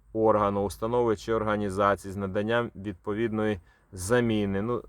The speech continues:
знаєте, такий строк місяць — це дуже великий. А якщо треба, е, терміново відкликати? Е, в-, в-, вісьм-, восьмий пункт.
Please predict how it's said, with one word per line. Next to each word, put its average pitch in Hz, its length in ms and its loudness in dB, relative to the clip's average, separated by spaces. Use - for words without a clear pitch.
знаєте, 117 380 -2
такий 117 420 -4
строк 127 500 2
місяць — 123 520 -4
це 113 120 -2
дуже 117 300 -2
великий. 117 400 0
А 107 40 2
якщо 120 300 -2
треба, 113 400 2
е, 101 400 -2
терміново 113 640 2
відкликати? 98 720 -6
Е, 98 120 -4
в-, 107 340 -6
в-, 113 360 -6
вісьм-, 135 360 -2
восьмий 120 480 2
пункт. 104 360 -4